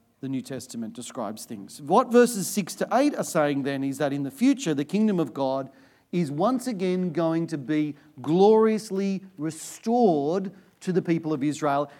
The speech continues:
except the kingdom will no longer be in just one little place, worshipping on one little mountain, in one little building,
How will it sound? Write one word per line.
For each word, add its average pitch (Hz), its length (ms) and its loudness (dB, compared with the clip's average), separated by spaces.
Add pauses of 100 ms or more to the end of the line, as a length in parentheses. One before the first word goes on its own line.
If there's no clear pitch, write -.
(160)
except 220 440 0
the 185 100 2
kingdom 233 680 2
will 190 160 2
no 233 200 2
longer 220 280 4
be 185 220 2
in 180 80 2
just 170 220 0
one 226 420 4
little 220 220 6
place, 165 580 -2 (200)
worshipping 202 500 4
on 175 240 2
one 226 300 4
little 214 200 6
mountain, 190 540 2 (140)
in 185 180 4
one 220 260 6
little 202 220 6
building, 175 480 2